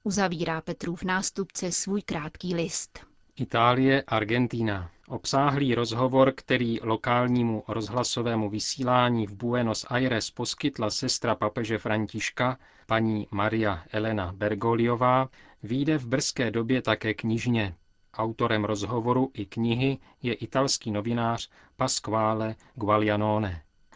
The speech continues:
Speaker 2: Nejmladší papežova sestra vypráví o italských rodinných kořenech a duchovních hodnotách, jejichž nositelkou byla zejména babička. „Babička měla velký vliv na naši výchovu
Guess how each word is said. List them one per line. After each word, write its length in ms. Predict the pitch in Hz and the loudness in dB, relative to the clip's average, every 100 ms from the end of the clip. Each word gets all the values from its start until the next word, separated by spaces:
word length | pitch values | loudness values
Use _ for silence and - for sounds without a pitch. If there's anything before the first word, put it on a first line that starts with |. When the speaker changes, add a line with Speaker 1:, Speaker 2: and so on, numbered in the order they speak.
| _ 107 | _ -2
Speaker 2:
Nejmladší 520 | 101 104 107 - 117 | 0 2 0 0 -2
papežova 520 | 110 - 110 110 110 | -2 0 -2 2 0
sestra 540 | - 117 - 131 131 - - _ | 2 -2 0 2 2 0 -20 _
vypráví 580 | 110 117 123 135 147 151 | -4 2 4 4 4 -2
o 120 | 123 113 | -4 -6
italských 680 | - 127 131 - 143 135 101 | 0 0 0 -2 -4 -6 -2
rodinných 500 | 113 113 120 110 - | -2 0 0 0 -2
kořenech 640 | 95 98 107 113 127 - _ - _ - | -6 -2 0 0 -2 -8 _ -20 _ -4
a 140 | 143 | -2
duchovních 540 | 120 113 123 117 127 | -2 -4 -2 0 -2
hodnotách, 760 | 92 110 131 131 113 107 98 - | -2 -2 0 2 2 0 0 -2
jejichž 240 | 113 - | -2 -2
nositelkou 760 | 110 104 - - 127 120 135 123 | -4 -4 -4 -2 -2 0 -2 0
byla 300 | 113 110 107 | 0 0 0
zejména 460 | 101 98 101 95 | -2 -4 -4 -2
babička. 640 | 92 98 110 - - 98 82 _ _ _ _ _ _ - | -4 -4 -4 -6 -6 -6 -8 _ _ _ _ _ _ -4
„Babička 480 | 90 98 - - 139 | -2 -2 -4 0 2
měla 300 | 147 143 131 | 4 2 2
velký 460 | 104 135 - 147 | 0 -2 -2 -2
vliv 320 | 131 139 135 | 2 0 0
na 140 | 110 110 | -2 0
naši 320 | 120 - 123 | 0 -2 -4
výchovu 580 | 117 117 - 131 117 | -4 -4 -2 0 0